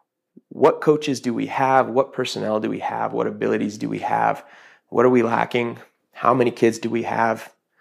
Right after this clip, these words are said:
What are their skill levels like? Are there any that, um, you know, are, you know, are, are there any that, that are outliers that fit outside of the realm of what we're trying to do? You know, how does the whole program work? And then from there,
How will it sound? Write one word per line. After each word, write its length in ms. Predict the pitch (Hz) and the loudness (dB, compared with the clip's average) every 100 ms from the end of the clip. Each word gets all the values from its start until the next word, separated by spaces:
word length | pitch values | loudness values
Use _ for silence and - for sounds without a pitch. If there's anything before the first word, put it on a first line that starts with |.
| _ _ | _ _
What 160 | - 117 | 0 4
are 60 | 113 | 8
their 140 | 120 | 6
skill 300 | - - 110 | 4 0 2
levels 300 | 107 107 101 | 2 0 0
like? 260 | 110 107 - | 2 2 0
Are 80 | |
there 160 | 62 - | -2 -2
any 220 | 120 123 | 0 2
that, 300 | 113 107 - - - - _ - | 4 4 2 -14 -20 -20 _ -4
um, 520 | 104 104 104 107 101 | 2 4 2 0 -4
you 200 | - 110 | -4 -2
know, 200 | 104 107 | 2 4
are, 340 | 107 107 101 - - - - - - - - - _ - | 4 4 0 -4 -16 -20 -20 -20 -20 -20 -20 -20 _ -20
you 180 | - 101 | -10 -6
know, 60 | |
are, 160 | 87 98 | -4 -6
are 720 | - _ _ _ - _ - | -8 _ _ _ -20 _ 2
there 80 | 113 | 6
any 140 | 139 | 8
that, 220 | 127 - - | 6 4 0
that 140 | 110 104 | 4 4
are 160 | 101 - | 4 4
outliers 600 | 135 - 127 127 123 104 | 4 6 6 6 4 2
that 160 | - | -4
fit 300 | - - 120 | -6 -2 2
outside 500 | 113 - - 120 120 | 2 0 4 4 6
of 180 | 110 101 | 2 0
the 120 | 104 | -4
realm 300 | 107 120 123 | 2 4 2
of 100 | 107 | 0
what 120 | 113 - | -4 0
we're 140 | 123 | -2
trying 260 | - 123 113 | -2 -2 -2
to 60 | |
do? 380 | 104 113 127 131 | -4 0 4 6
You 100 | 120 | 4
know, 100 | 104 | 0
how 260 | - 113 120 | 0 2 2
does 100 | 117 | 2
the 80 | |
whole 140 | 110 110 | -4 -4
program 480 | - 107 107 104 113 | -2 -4 -4 -8 -2
work? 480 | 143 139 - - _ _ - _ - | 6 6 6 -2 _ _ -20 _ 2
And 100 | 202 | 2
then 100 | 208 | 4
from 220 | 170 127 | 0 2
there, 460 | 220 208 151 170 | 4 4 2 -2